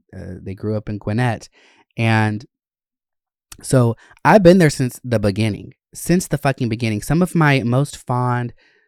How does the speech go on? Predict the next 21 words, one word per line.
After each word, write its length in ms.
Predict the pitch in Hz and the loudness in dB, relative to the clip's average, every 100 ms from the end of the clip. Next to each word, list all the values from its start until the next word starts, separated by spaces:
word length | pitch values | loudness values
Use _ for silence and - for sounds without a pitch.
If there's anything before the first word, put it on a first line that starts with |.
| _ _ _ _ _ _ _ | _ _ _ _ _ _ _
uh, 240 | 104 104 - | -2 -2 0
nostalgic 720 | 127 123 - 135 135 127 - | -2 -2 0 2 2 -2 -4
coming 360 | - 151 151 | -2 0 0
of 100 | 131 - | -2 -4
age 260 | 131 127 117 | -2 -2 -2
memories 480 | 113 131 120 110 | 0 2 0 -4
include 520 | 123 117 - 135 135 127 | -8 -12 -8 -2 -2 -2
a 80 | 120 | -6
Migos 520 | 113 120 120 110 - | -6 -4 -2 -4 -6
song. 280 | - 147 123 | -8 -6 -6
Like, 120 | - | -8
the 80 | 117 | -10
first 300 | - 135 139 | -4 -4 -2
time 240 | 135 127 | -2 -2
I 200 | 127 117 113 - | -2 -6 -8 -16
went 240 | 117 120 123 | -8 -4 -2
out 200 | 120 110 | -2 -4
and 120 | 107 | -4
did 240 | 123 120 | -4 -2
fucking 340 | 131 127 123 107 | -4 -4 -6 -4
Molly 640 | 107 123 147 165 175 | 0 0 2 2 2